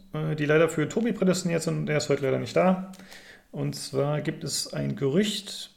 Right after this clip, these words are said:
dass an einem Splinter Cell V-R-Game gearbeitet wird. Mm, und zwar soll ein fünfzigköpfiges Team gerade aufgebaut werden in Düsseldorf, äh, Ubisoft Düsseldorf.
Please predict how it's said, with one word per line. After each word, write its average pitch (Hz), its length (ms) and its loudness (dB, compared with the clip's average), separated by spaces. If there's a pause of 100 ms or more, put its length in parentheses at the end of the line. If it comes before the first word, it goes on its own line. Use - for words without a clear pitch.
(120)
dass 139 340 2
an 143 160 0
einem 143 240 2
Splinter 196 400 2
Cell 156 380 4
V-R-Game 139 960 0
gearbeitet 120 540 -4
wird. 208 240 -2 (1400)
Mm, 131 300 -4
und 127 60 -6
zwar 139 160 0
soll 135 140 2
ein 131 160 0
fünfzigköpfiges - 1500 -4
Team 180 340 2
gerade 143 440 2
aufgebaut 151 480 0
werden 147 720 -4
in 127 240 -6
Düsseldorf, 226 640 -4 (100)
äh, 131 280 -2
Ubisoft 151 320 -4
Düsseldorf. 175 420 -6